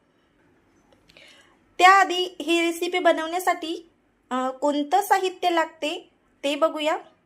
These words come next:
तर वाटण बनवण्यासाठी मी इथं काही हिरव्या मिरच्या घेतलेल्या आहेत, लसणाच्या पाच ते सहा पाकळ्या घेतलेल्या आहेत, अ, आलं घेतलेलं आहे,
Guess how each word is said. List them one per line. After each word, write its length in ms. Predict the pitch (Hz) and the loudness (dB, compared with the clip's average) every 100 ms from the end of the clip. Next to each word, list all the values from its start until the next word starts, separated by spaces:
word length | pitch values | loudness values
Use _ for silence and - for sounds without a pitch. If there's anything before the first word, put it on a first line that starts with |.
| _ _ _ _ _ _ _ _ _ _ _ | _ _ _ _ _ _ _ _ _ _ _
तर 180 | 349 359 | 6 8
वाटण 360 | 330 311 339 359 | 6 4 0 2
बनवण्यासाठी 580 | 359 359 359 359 330 339 | 0 2 0 0 -2 -4
मी 100 | 339 | -4
इथं 120 | 330 | -2
काही 180 | 330 330 | 0 -2
हिरव्या 300 | 320 311 320 | -4 -4 -4
मिरच्या 340 | 311 262 330 | -6 -4 -4
घेतलेल्या 420 | 311 311 311 302 | -4 -6 -4 0
आहेत, 240 | 302 294 339 - _ _ - | 0 -2 -10 -14 _ _ -4
लसणाच्या 480 | 262 285 330 339 349 | -2 -2 -4 -4 -4
पाच 280 | 330 320 - | -4 -4 -6
ते 80 | |
सहा 200 | 330 339 | -4 -2
पाकळ्या 400 | 330 311 277 277 | 0 -2 0 -4
घेतलेल्या 460 | 302 339 330 320 320 | -4 -6 -6 -4 -2
आहेत, 240 | 302 311 349 _ _ _ _ _ - | -4 -6 -10 _ _ _ _ _ -2
अ, 200 | 233 240 - | 2 0 0
आलं 260 | 254 247 285 349 | 0 0 -2 -4
घेतलेलं 440 | 381 370 381 370 | -6 -6 -2 0
आहे, 500 | 359 349 349 381 | 0 -2 -4 -8